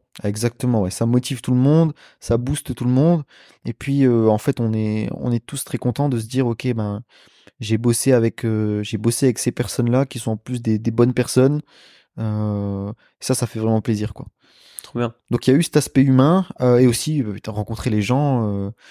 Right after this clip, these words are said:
Speaker 1: sur le, en fait,
Speaker 2: Le public.
Speaker 1: le public, et, enfin, en fait, la Japan Expo, c'est que des rencontres, hein. Alors, il y a des jours où, franchement, j'ai pas vu le jour où j'ai fait que parler à des gens, j'ai, j'ai blablaté non-stop, et puis je rentrais, j'avais plus de voix.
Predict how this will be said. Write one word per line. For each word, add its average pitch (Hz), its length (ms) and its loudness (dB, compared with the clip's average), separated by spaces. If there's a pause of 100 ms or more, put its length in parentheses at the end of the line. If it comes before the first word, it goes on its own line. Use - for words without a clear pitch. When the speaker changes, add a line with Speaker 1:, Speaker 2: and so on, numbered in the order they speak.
(220)
Speaker 1:
sur - 160 -8
le, - 60 -8
en 120 60 -6
fait, - 160 0
Speaker 2:
Le 127 80 4
public. 147 500 -2 (200)
Speaker 1:
le 135 120 6
public, 135 520 0
et, 87 220 -10
enfin, - 360 -8
en 98 40 -6
fait, 147 140 0
la 113 100 2
Japan 110 260 2
Expo, 135 280 -2
c'est - 140 -4
que - 120 -4
des 113 100 2
rencontres, 113 400 -4
hein. 120 180 -14
Alors, 107 220 2
il 113 40 4
y 113 40 4
a 113 40 4
des 117 140 2
jours 135 280 0
où, 120 100 4
franchement, 131 640 -2
j'ai 104 140 -6
pas 131 160 0
vu 131 120 0
le 131 60 -2
jour 127 340 -4 (480)
où 120 60 -10
j'ai 113 160 -4
fait 123 200 -4
que 147 160 -2
parler 131 320 0
à 131 40 0
des 123 140 0
gens, 131 200 -4
j'ai, 117 220 -10
j'ai 113 160 -8
blablaté 123 440 4
non-stop, 131 420 0
et - 40 -12
puis - 160 -16
je 120 60 -10
rentrais, 117 300 -2
j'avais 117 140 0
plus - 120 -10
de 120 60 -8
voix. 113 180 -6